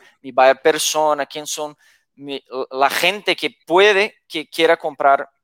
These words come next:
este móvil y sobre todo, cuál es la estrategia que va a hacer con que este móvil llegue a un comprador. Entonces, hay mucho de la promesa de transformación en cursos online del producto digital, ¿no? Entonces,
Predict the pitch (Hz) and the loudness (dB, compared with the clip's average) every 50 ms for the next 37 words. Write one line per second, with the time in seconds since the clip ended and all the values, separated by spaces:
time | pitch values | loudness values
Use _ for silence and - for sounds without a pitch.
0 | _ _ 147 143 - - 156 160 156 151 160 175 202 247 320 _ _ _ - - | _ _ -18 -12 -8 -8 -6 -2 2 2 2 0 -2 -8 -16 _ _ _ -20 -20
1 | _ _ _ _ _ _ _ - - _ - 170 - 190 185 185 190 175 - 185 | _ _ _ _ _ _ _ -20 -20 _ -6 -2 0 0 2 2 0 0 0 0
2 | 185 202 220 220 - - 202 190 196 196 185 180 180 170 - - 165 196 220 - | 2 2 2 0 0 0 2 2 2 2 2 2 0 0 0 0 -2 0 0 0
3 | - - 202 175 160 - _ 170 180 202 - - - 240 254 320 - _ _ _ | -2 -2 -2 -2 -2 0 _ 0 0 0 -2 -4 -4 -4 -4 -4 -8 _ _ _
4 | _ _ _ _ _ _ - 196 190 170 170 170 170 175 - - 175 170 156 131 | _ _ _ _ _ _ -4 -4 -2 2 4 4 4 4 2 -2 0 -2 -2 -2
5 | - 160 156 - - 165 - - 185 190 202 - - 208 180 165 165 165 175 180 | -4 -10 -14 -12 -12 -14 -10 -4 -2 -2 -2 -2 -4 -4 -4 -2 0 2 2 0
6 | 190 233 220 _ _ 143 143 156 175 180 185 185 170 165 156 - 151 143 131 - | -2 -8 -16 _ _ -10 -4 -2 -2 -2 -2 -2 -4 -6 -8 -12 -14 -12 -4 -2
7 | 120 113 113 123 123 113 - _ _ _ _ _ _ - _ _ _ _ _ _ | -2 -2 -2 -4 -10 -12 -14 _ _ _ _ _ _ -20 _ _ _ _ _ _
8 | _ - 151 151 - 190 175 170 - - 127 - - - 156 151 151 156 160 185 | _ -12 -12 -4 -2 0 0 0 0 -2 -4 -6 -4 -2 -2 -2 -2 -2 -8 -8
9 | 185 - - 214 190 196 196 185 185 180 175 - _ _ 196 185 175 165 165 165 | -8 -4 -4 -4 -2 0 0 2 2 2 0 0 _ _ 0 0 0 0 0 -2
10 | 170 170 - 190 160 160 160 - _ - 175 190 202 190 - - - 185 175 160 | -2 0 0 -2 -2 -2 -6 -6 _ -2 -2 -2 -2 -2 -4 -4 -4 -6 -6 -2
11 | 160 147 139 - - - - 160 175 190 208 226 226 _ _ _ 151 147 135 _ | -2 -2 -2 -2 -4 -4 -2 -2 -2 -2 -2 -4 -8 _ _ _ -12 -12 -12 _
12 | _ 175 196 196 - - - 165 139 - - 139 127 123 123 127 135 151 170 190 | _ -10 -10 -8 -6 -6 -6 -4 -6 -6 -6 -4 -4 -2 0 2 2 2 0 -4
13 | 202 190 127 123 139 135 120 _ - 131 127 123 123 143 - _ - 160 139 131 | -8 _ _ _ 0 0 0 _ -8 -8 -6 -6 -8 -10 -12 _ -14 -14 -12 -12
14 | 123 - 123 - _ 117 120 143 160 151 143 143 139 - - 151 147 - 175 165 | -16 -16 -20 -12 _ -4 -4 -4 -4 -6 -10 -10 -10 -8 -8 -4 -2 -2 -2 0
15 | 156 - - | -2 -4 -4